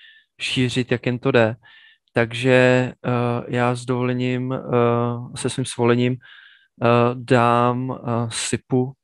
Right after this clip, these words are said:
a příslušným lidem, eh, kompletně tu, eh, metodiku s pracovními listy pro žáky, těch deset vyučovacích hodin. A, a jestli vám to k něčemu bude a nějaký aktivity, a,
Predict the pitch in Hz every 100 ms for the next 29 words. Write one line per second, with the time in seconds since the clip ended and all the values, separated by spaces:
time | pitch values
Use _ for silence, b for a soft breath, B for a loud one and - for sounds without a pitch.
0 | - 113 107 - _ _ _ _ _ _
1 | _ _ - 120 - - 131 123 120 120
2 | 123 B B B B - 120 117 113 120
3 | 117 131 123 131 120 131 123 123 120 123
4 | 117 117 117 - 123 - - - - 127
5 | 123 123 120 117 - 110 117 113 120 113
6 | - 120 113 B B B - 120 120 117
7 | 117 - 117 - 120 113 123 120 113 113
8 | 110 107 - 107 107 107 - 117 117 113
9 | 127 120 - B B B B B _ 120
10 | 117 117 117 123 - 131 127 117 120 123
11 | 120 120 - 120 110 113 117 113 - 120
12 | - 123 117 - 120 113 - B B B
13 | B - 117 113 113